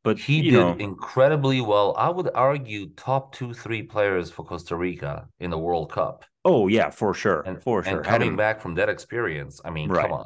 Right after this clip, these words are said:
Speaker 2: man.
Speaker 1: Great, great World Cup. Um, and then,
Speaker 2: Yeah.
Speaker 1: you know, the guy that's most likely going to be,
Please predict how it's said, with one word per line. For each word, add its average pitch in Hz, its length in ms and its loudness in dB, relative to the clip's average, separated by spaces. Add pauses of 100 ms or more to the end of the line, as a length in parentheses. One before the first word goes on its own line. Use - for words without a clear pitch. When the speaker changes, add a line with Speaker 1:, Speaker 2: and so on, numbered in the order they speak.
(120)
Speaker 2:
man. 73 180 -10
Speaker 1:
Great, 104 420 0
great 107 240 2
World 85 200 -2
Cup. 76 280 -8 (140)
Um, 101 440 0
and 110 100 -2
then, 113 160 2
Speaker 2:
Yeah. 104 140 -2
Speaker 1:
you 113 120 -4
know, 101 100 -2
the 85 100 -4
guy 92 300 2
that's 85 280 -2
most 98 600 -6
likely 85 340 -2
going 82 280 -6
to - 80 -14
be, 76 340 -6